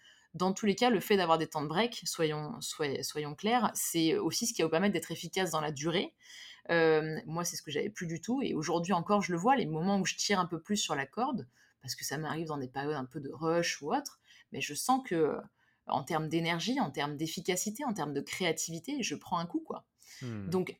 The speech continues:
Speaker 1: première chose, c'est ce cadre-là, de, de se donner un cadre. Et deuxième, ça va être justement de se demander, OK, quel est le résultat numéro un que je veux atteindre, et d'identifier les tâches qui vont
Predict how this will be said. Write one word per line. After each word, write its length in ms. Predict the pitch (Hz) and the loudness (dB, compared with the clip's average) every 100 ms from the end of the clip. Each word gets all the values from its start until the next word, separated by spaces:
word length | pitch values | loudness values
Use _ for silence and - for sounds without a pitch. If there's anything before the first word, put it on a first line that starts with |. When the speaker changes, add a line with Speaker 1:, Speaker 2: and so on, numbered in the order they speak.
| _ | _
Speaker 1:
première 300 | - 240 247 | 2 6 6
chose, 180 | 240 247 | 4 2
c'est 300 | 247 170 - - | 2 2 2 -4
ce 180 | - | -6
cadre-là, 540 | 165 180 170 160 208 302 | -4 0 2 4 2 4
de, 160 | 185 151 | 0 0
de 140 | 151 | -4
se 100 | 147 | 0
donner 180 | 196 233 | 4 4
un 120 | 175 | 2
cadre. 340 | - 254 277 - _ _ _ _ - - - | 0 -2 -2 -6 _ _ _ _ -14 -14 -2
Et 80 | 180 | 0
deuxième, 600 | 156 202 180 262 285 135 - - - | 6 6 8 6 4 0 -6 -20 -10
ça 180 | - 165 | -2 4
va 80 | 196 | 6
être 140 | 254 | 6
justement 420 | 202 - 190 233 | 2 0 2 4
de 60 | 254 | 4
se 100 | 196 | 2
demander, 340 | 170 170 214 | 0 2 2
OK, 160 | 247 196 - | 2 0 0
quel 160 | - 226 | 4 6
est 60 | |
le 80 | 208 | 6
résultat 580 | 175 185 175 175 165 160 - | 4 2 0 -2 -2 -4 -4
numéro 400 | 170 180 175 160 | 0 2 2 2
un 100 | 165 | 2
que 100 | 165 | -2
je 120 | 151 | -4
veux 60 | - | -4
atteindre, 320 | - 226 302 - - | -2 -2 -2 -8 -2
et 80 | 190 | 2
d'identifier 520 | 196 202 202 202 202 | 4 4 4 2 0
les 140 | 247 240 | 0 2
tâches 220 | 254 - | 2 0
qui 100 | 170 | -4
vont 220 | 190 | -4